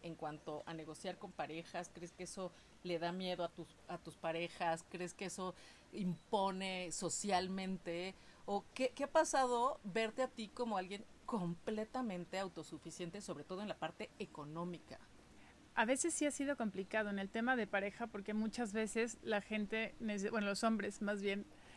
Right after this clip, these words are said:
Speaker 2: piensan, "Bueno, pero no tiene ninguna necesidad", ¿no? Como,
Speaker 1: Claro.
Speaker 2: "¿cómo voy a estar con alguien que, pues, qué le puedo ofrecer yo?".
Speaker 1: Ajá.
Speaker 2: En realidad, si lo que yo estuviera buscando,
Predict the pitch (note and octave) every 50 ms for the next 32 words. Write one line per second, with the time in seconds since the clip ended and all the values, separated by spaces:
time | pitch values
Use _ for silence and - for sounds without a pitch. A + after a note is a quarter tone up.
0 | - - - - A#3+ A#3 A3+ A3 - B3 A#3 A#3 A#3+ A#3 - - - - C#4 D#4+
1 | C#4+ G#3 F3 - F3 E3+ E3 F#3 F#3+ F#3 - A#3+ C4 C#4+ C4+ A#3 G3+ F3 G3 G#3+
2 | A#3 A#3+ A#3 G#3+ F#3+ - - D#3+ - - E3+ E3 G3+ G3 F3 - - - - -
3 | - F#3 F#3+ G#3+ C4+ E4+ - - - - - - A3 A3 A3+ A3 G#3+ F#4 F#4 E4+
4 | A3 F3 - - B3 A#3 B3+ C#4+ D#4 D4+ D4+ C#4 - - C4 C4 - - B3+ B3
5 | A#3+ A#3 A3+ G#3+ B3 C4 B3 - A#3 G#3+ - - - F#3+ - - B3 C4 C#4 -
6 | - C4 B3+ B3 B3 A#3+ - G#3+ G3+ - - A3+ G#3 G#3+ G3 B3 A#3+ G#3 F3 -
7 | - B3 D#4 A4 B4 G#4+ A#3+ - - - G#3+ A3+ A3+ A#3 A#3 A#3+ B3 A#3 C4+ C#4+
8 | E4 F4 E4 - - - - - - - - - - - - - - - - B3
9 | A3+ A#3+ A#3 A3+ G3+ - B3 A#3+ G#3+ B3+ C4+ C4+ - - D#4+ D#4 E4+ E4+ E4 D4
10 | B3+ A#3 - - - C4+ C#4 C#4 C4 A3+ G#3+ G#3 G#3